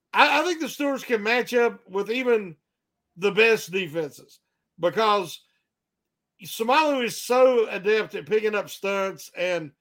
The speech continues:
he is so great at pass protection. And, and as a run blocker, he just has great hand usage and, and footwork and, and placement.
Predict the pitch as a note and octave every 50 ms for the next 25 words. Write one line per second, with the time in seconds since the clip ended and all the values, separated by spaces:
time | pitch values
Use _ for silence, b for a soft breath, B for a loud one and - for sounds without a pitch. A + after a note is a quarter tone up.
0 | _ _ _ _ _ _ _ _ _ _ - F3 A3+ C4 B3 - - A#3+ B3+ C4
1 | C4 G#3 A3+ A#3 A3+ A3 G#3 F#3 D3 F3+ G3 G3+ G3 F3+ - - - F3 C3+ F3
2 | F3 E3 D#3+ - - E3+ D#3 D3 C#3 _ _ _ _ _ _ _ _ _ _ _
3 | _ _ _ _ - G#3 A#3 A3+ A#3 A#3+ B3 B3 B3 A#3 A3 F3 F#3 G#3 A3+ C#4
4 | D4+ D#4 C#4+ A#3 A3+ A3+ A3+ A3 F#3+ A3 G#3 G#3 A3 G#3 A#3+ C4+ A3+ F#3 A3+ A#3+
5 | A3+ F#3 E3 F3 G#3 A3+ A#3 A#3+ G3+ F#3+ G#3 G#3+ G#3+ A3 A3 G#3+ G#3+ A3 A3 G3+
6 | E3 - A3+ G#3 E3 D#3 F3 E3+ E3+ - - F3 F3 E3+ D#3+ D3 C#3+ _ b b
7 | b b b b _ - - A#3 B3 A#3 A3+ A3 A3+ A3+ G#3+ - - G3 F3+ F3
8 | - F#3 F3+ F3 E3 C#3+ - E3 G3+ A#3 A#3 A#3 D#3+ - - D#3 C#3 -